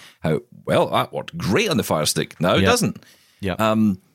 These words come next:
Speaker 1: you know, it, it, it's so quickly it can break, and, and that m-,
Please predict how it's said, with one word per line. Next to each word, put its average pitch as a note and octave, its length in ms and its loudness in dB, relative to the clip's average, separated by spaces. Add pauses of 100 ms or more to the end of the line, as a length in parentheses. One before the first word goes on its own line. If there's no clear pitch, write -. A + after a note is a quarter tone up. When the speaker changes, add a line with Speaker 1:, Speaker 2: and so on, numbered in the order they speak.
Speaker 1:
you E3+ 100 0
know, D3 80 2
it, - 260 -2
it, - 200 -10
it's C3+ 280 -2
so A#3 200 2
quickly F3 500 -2
it B2 60 -4
can A2+ 160 2
break, C3 340 0
and, B2 220 0
and B2+ 240 0 (300)
that E3+ 260 -2 (200)
m-, G#2+ 140 -4